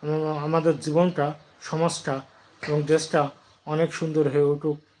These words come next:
এই প্রত্যাশায় আমি মুস্তাক মোহাম্মদ, বাংলা সাহিত্য অহনা YouTube চ্যানেল এবং ইসলামী আলো বাংলাদেশ চ্যানেলের পক্ষ থেকে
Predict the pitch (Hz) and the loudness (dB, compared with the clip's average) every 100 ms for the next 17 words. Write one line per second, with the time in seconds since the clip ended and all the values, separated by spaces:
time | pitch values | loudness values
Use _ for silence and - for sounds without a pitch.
0 | _ 156 156 165 151 160 156 190 233 _ | _ -4 -2 -2 -2 -2 0 -2 -2 _
1 | _ _ _ _ 139 151 147 147 - - | _ _ _ _ -6 -2 0 -2 -8 -14
2 | 151 147 151 151 - 135 131 143 165 160 | -10 -6 -4 -4 -6 -8 -6 -2 2 2
3 | 165 - _ _ _ - 147 160 160 147 | 0 -10 _ _ _ -4 -2 2 2 2
4 | 151 151 151 175 180 - _ _ _ _ | 0 0 -2 -4 -4 -6 _ _ _ _
5 | 143 139 156 160 156 151 165 - 156 175 | -8 -2 0 2 0 0 -6 -4 0 2
6 | 156 143 147 143 _ _ _ _ _ _ | 4 2 0 -4 _ _ _ _ _ _
7 | _ _ _ _ _ _ 151 151 175 180 | _ _ _ _ _ _ -10 -2 2 4
8 | 156 160 175 - _ _ - 143 147 151 | 4 4 2 -2 _ _ -12 -4 0 2
9 | 143 151 - 147 143 151 156 151 151 170 | 2 0 -2 0 2 2 2 0 -4 -4
10 | 175 170 208 | -6 -4 -4